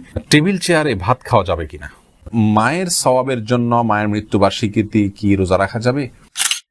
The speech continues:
রূপালী বিনতে জামাল, আপনি জানতে চেয়েছেন, ফাঁকা দাঁতে ক্যাপ লাগালে বা নকল দাঁত লাগালে অজু হবে কিনা? উত্তর হলো, হ্যাঁ, অজু হয়ে যা-,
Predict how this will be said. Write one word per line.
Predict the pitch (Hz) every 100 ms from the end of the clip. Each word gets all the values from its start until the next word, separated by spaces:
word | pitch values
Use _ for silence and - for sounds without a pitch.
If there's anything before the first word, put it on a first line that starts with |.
| -
রূপালী | 113 131 156 160
বিনতে | 135 123 131 104 104 131 156 104
জামাল, | 95 110 139 95 73
আপনি | 107 120
জানতে | 143 156
চেয়েছেন, | 147 101 107 87
ফাঁকা | 85 - 123 - 165
দাঁতে | 147 104 101 135 95 92 -
ক্যাপ | 147 170 120
লাগালে | 92 92 110 82 - _ _ _ _ - 110
বা | 107
নকল | 107 110 147 120
দাঁত | 113
লাগালে | 104 101 110 98
অজু | - 110 113
হবে | 101 82
কিনা? | 76 73 - -
উত্তর | 117 113
হলো, | 95
হ্যাঁ, | 85 85
অজু | 80 95
হয়ে | 120
যা-, | 117